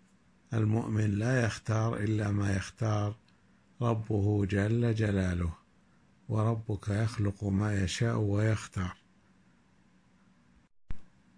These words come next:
وعلى المسلم والمسلمة أن يرضى بما قضاه الله وقدره،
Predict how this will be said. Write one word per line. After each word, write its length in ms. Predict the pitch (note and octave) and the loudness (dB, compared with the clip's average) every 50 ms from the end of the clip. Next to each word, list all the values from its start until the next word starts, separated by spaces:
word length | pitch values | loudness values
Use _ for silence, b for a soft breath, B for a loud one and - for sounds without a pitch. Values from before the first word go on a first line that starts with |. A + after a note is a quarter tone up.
| _ _ - - - | _ _ -16 -4 0
وعلى 520 | A#2+ A2+ A2 A2 G#2 G#2 A2+ B2+ C#3+ C#3+ | 2 4 4 4 4 4 2 2 4 4
المسلم 680 | C3+ A#2+ A2+ A2 G#2+ - - - G#2 G#2 A2+ A#2 C3 C3+ C3+ - _ _ _ _ - _ _ _ - - _ - | 4 4 4 4 2 2 2 0 2 2 2 2 2 0 -2 -6 _ _ _ _ -20 _ _ _ -20 -12 _ 0
والمسلمة 840 | A#2+ A#2 A#2 A2+ A2+ G#2+ - - A#2+ A2+ A#2 A#2 B2+ C3+ C3+ A#2+ - - _ _ _ _ _ _ _ _ _ _ _ _ - - | 2 4 4 4 2 2 0 0 2 2 4 4 4 4 2 2 -2 -6 _ _ _ _ _ _ _ _ _ _ _ _ -2 0
أن 160 | A#2 G#2+ G#2+ | 2 4 4
يرضى 680 | G#2+ A2 A2 G#2+ G2 F#2+ G2+ G2+ G2 G2 G2+ - - - A#2+ | 4 4 2 2 0 0 0 0 2 0 0 -4 -6 -4 0
بما 300 | B2 A#2+ A2+ A2 G#2+ G2+ | 2 4 4 4 4 2
قضاه 460 | - - A2 G#2 G#2+ G#2+ G2 F#2 G2 | 0 -2 -2 -2 0 0 0 0 0
الله 320 | F#2+ G2 G2 G2 G#2 G#2 | 0 2 2 2 2 2
وقدره، 840 | G#2+ A2+ G#2+ G#2+ G#2 G2+ - - G2 F2 - - F#2 F2 E2 E2 E2+ | 2 2 2 2 0 0 -2 -2 -4 -4 -2 -4 -4 -2 -2 -4 -6